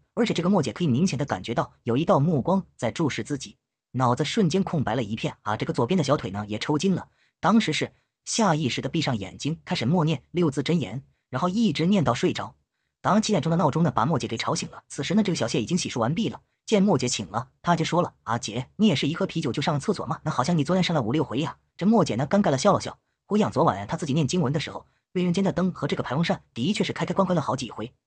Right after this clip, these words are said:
莫姐呢，就赶紧起身啊，穿上衣服，找了个借口闲溜了。小谢也是心大，都没注意到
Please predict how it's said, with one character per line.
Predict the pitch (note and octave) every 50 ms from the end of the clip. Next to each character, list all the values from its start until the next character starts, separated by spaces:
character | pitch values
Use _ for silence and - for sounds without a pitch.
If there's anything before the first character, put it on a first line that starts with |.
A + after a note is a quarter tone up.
| _ _
莫 | - A3+ G3
姐 | - A#2
呢， | G2+ A2+
就 | A#2 - F#3
赶 | - C3+ F3
紧 | F#3 G#3+
起 | G3+ - G#2+
身 | - - D#3+ -
啊， | - G#2+
穿 | - - E3+
上 | F3+ E3
衣 | C#3+ E3+
服， | E3 - - - _ _
找 | - B2+ A2
了 | A#2 E3
个 | -
借 | - - D#3+
口 | - - - - - _ _ _
闲 | - - A#2 C#3+
溜 | D#3+ F3+ G3+
了。 | G3+ - - _ _ _ _ _ _
小 | - - C#3+ B2
谢 | B2+ - G3+ F3
也 | A#2+ F#2+
是 | A#2+
心 | C#3+ - F3+ G3
大， | G3 F#3+ - - _ _ _ _
都 | _ G3 G#3
没 | G#3+ F#3
注 | F3+ - F#3
意 | D#3 D3+
到 | C#3 A2+ -